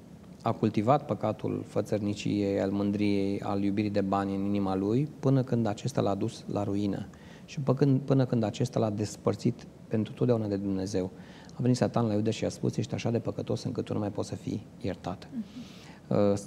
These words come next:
Speaker 1: Iuda a ascultat această șoaptă, s-a spânzurat. Deci, dragi prieteni, atunci când se taie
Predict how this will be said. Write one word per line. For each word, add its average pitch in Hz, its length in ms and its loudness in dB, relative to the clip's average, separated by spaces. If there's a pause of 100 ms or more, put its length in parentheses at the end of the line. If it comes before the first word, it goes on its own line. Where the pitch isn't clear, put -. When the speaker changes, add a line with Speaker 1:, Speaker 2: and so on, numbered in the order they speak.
Speaker 1:
Iuda 123 240 4
a - 20 8
ascultat 113 400 2
această 107 340 -2
șoaptă, 113 640 0
s-a 110 260 -2
spânzurat. 101 720 -2 (500)
Deci, - 300 2 (100)
dragi 135 320 4
prieteni, 95 500 0 (1300)
atunci 160 460 2
când 135 220 4
se 160 240 2 (100)
taie 104 440 2